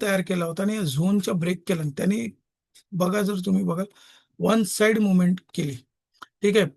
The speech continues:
जितकं त्यांनी जो रिसेंट हाय होते सगळे ब्रेक करून त्यांनी वरती क्लोजिंग दिलेले आहे. बँक सेक्टर जो आहे हा फुल बुलिश आहे. जर आपण सेक्टर वाईज जर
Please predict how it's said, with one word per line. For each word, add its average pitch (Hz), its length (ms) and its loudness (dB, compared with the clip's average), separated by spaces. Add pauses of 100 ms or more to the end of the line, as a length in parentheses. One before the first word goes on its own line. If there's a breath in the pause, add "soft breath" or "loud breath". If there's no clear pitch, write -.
जितकं 202 360 -2
त्यांनी 214 260 0
जो 196 180 0 (580)
रिसेंट 190 440 4
हाय 190 200 4
होते 202 320 6 (360)
सगळे 202 420 2
ब्रेक 202 340 0
करून 214 240 0
त्यांनी 208 160 -2
वरती 190 360 -2
क्लोजिंग 190 440 0
दिलेले 160 300 -2
आहे. 143 80 -8
बँक 190 380 -4
सेक्टर 208 460 -4
जो 202 140 0
आहे 160 180 -4 (360 soft breath)
हा - 260 -4 (360)
फुल 247 200 -2
बुलिश 185 440 0
आहे. 175 140 -2 (460)
जर 175 260 2
आपण 202 400 0
सेक्टर 226 580 4
वाईज 233 280 -2
जर 226 140 0